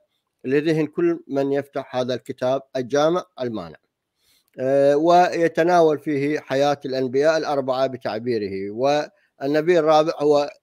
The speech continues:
آه، هو الذي نصبه نبيًا، أو يستشهد أيضًا هو نفسه،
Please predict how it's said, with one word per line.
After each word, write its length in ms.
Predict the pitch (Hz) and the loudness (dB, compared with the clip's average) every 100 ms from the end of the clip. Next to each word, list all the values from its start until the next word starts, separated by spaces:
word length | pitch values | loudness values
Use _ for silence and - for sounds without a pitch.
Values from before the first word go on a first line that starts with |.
| _ | _
آه، 260 | 123 120 117 | -6 -4 -2
هو 200 | 147 156 | 0 2
الذي 260 | 139 131 | 0 -2
نصبه 480 | 127 123 139 127 113 | -4 -6 -6 -6 -6
نبيًا، 460 | 113 113 165 196 226 _ _ _ - | -8 -2 0 0 -2 _ _ _ 2
أو 220 | 180 214 - 131 - _ 143 160 151 - - | 6 6 6 -2 -16 _ -10 -6 -6 -8 -4
يستشهد 580 | 165 160 214 196 160 | -2 0 0 0 -2
أيضًا 220 | 165 180 147 | -2 0 0
هو 200 | 170 156 | 2 0
نفسه، 300 | 147 127 113 | 0 -6 -8